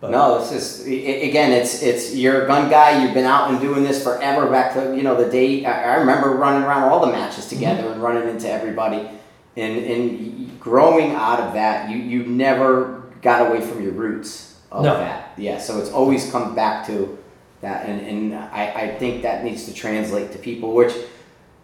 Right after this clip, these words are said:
Speaker 2: you know, a picture in a magazine can't really say that, and that's
Speaker 1: No.
Speaker 2: why I think people appreciate this part, having this access for you, and I appreciate that.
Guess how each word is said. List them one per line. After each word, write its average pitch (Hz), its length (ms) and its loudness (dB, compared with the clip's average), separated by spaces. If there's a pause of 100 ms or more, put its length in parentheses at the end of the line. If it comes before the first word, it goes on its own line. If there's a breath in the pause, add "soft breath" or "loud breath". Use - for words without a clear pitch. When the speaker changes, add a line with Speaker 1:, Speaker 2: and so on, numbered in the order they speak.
Speaker 2:
you 147 80 2
know, 123 240 6
a - 20 -2
picture 175 300 2
in 139 80 4
a 131 40 6
magazine 131 680 2
can't 127 240 0
really 127 240 2
say 123 380 4
that, 98 300 -4
and 104 100 -4
that's 120 180 -4
Speaker 1:
No. 110 80 0
Speaker 2:
why 110 180 0
I 107 60 -2
think 110 300 -8
people 117 320 -6
appreciate 101 500 -6
this 98 240 -6
part, 98 300 -4 (300)
having 107 260 -6
this 95 160 -8
access 101 520 -6
for 98 120 -10
you, 98 160 -8
and 98 100 -6
I 101 60 -6
appreciate 92 560 -10
that. 78 300 -14